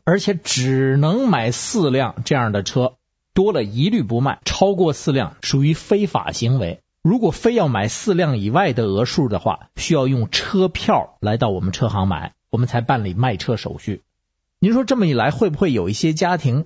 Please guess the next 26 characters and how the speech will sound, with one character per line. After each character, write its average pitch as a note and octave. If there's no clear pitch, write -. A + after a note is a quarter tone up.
虽 -
然 A3+
人 G3
口 A#2
不 D3
过 A#3
四 A2
个， E2
他 -
们 F#3+
倾 A3+
家 A#3
荡 F3+
产 G#2
也 D3+
得 C3
去 C#3+
借 C3+
钱 G#2+
把 E2
这 F#2
四 -
辆 C3+
车 G#3
买 D2+
到？ -